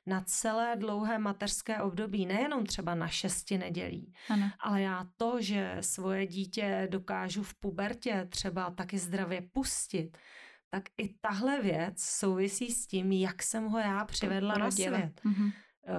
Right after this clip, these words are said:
Speaker 1: každý ten můj krok potom bude snadnější, když mě na začátku, když nepřijdu o tu energii.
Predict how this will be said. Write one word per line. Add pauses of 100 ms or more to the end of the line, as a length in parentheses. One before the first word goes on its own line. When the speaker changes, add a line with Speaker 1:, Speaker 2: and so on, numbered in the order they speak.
(220)
Speaker 1:
každý
ten
můj
krok
potom (340)
bude
snadnější,
když
mě
na
začátku,
když
nepřijdu
o
tu
energii.